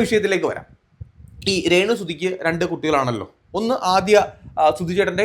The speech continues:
ഏറ്റവും ആദ്യത്തെ ഭാര്യയിലുണ്ടായ കിച്ചു, അത് രേണു സുധിയുടെ മകൻ തന്നെയാണ്. രേണു സുധി ഇത്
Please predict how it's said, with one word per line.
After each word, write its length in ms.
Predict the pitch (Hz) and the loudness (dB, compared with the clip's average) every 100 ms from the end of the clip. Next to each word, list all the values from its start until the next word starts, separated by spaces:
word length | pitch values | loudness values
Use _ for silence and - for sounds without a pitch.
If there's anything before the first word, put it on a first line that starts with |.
| 214 | -2
ഏറ്റവും 200 | 165 185 170 | -2 4 4
ആദ്യത്തെ 300 | 165 170 180 - - 151 | 4 0 -2 -4 -4 0
ഭാര്യയിലുണ്ടായ 520 | 151 156 139 135 160 143 | 2 0 -2 -2 -4 -6
കിച്ചു, 280 | 131 - 123 - - - - - - | -12 -10 -10 -12 -18 -20 -20 -6 0
അത് 80 | 285 - | 2 4
രേണു 180 | 240 262 | 2 2
സുധിയുടെ 240 | - 247 254 240 | -2 -2 -2 0
മകൻ 160 | 233 226 | 0 0
തന്നെയാണ്. 320 | 226 202 123 92 | -2 -2 -4 -4
രേണു 140 | 160 170 | -8 -8
സുധി 140 | - | -12
ഇത് 80 | 190 | -12